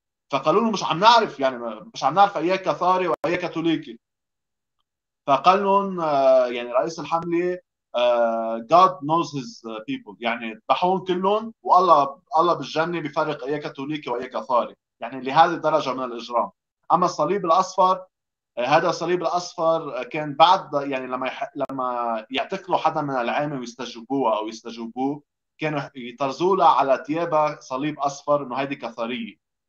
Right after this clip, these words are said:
فص-، فتعامل بطريقة مختلفة عن ما يعامل عليه الكاثوليك.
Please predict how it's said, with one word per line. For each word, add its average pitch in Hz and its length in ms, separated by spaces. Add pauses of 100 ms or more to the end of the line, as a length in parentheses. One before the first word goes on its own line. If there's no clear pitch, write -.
(200)
فص-، - 460
فتعامل 143 640
بطريقة 143 440
مختلفة 143 540
عن 135 300
ما 131 120
يعامل 127 400
عليه 131 260
الكاثوليك. 113 540